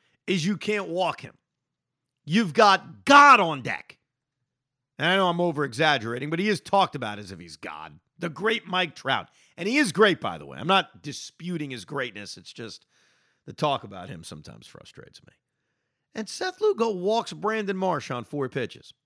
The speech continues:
And at that moment, Buck Showalter made the right decision, the decision that if he doesn't make it there, we're all screaming and yelling at the top of our lungs, whether it works or it doesn't work. 'Cause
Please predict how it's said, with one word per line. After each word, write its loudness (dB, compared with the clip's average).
And -4
at -6
that 2
moment, -4
Buck 0
Showalter 0
made -6
the -10
right -6
decision, -8
the -10
decision -6
that -2
if -8
he -10
doesn't -2
make -6
it -8
there, -4
we're -4
all -6
screaming -6
and -6
yelling -4
at -8
the -16
top -4
of -8
our -2
lungs, -4
whether -6
it -12
works -6
or -6
it -12
doesn't -4
work. -6
'Cause -8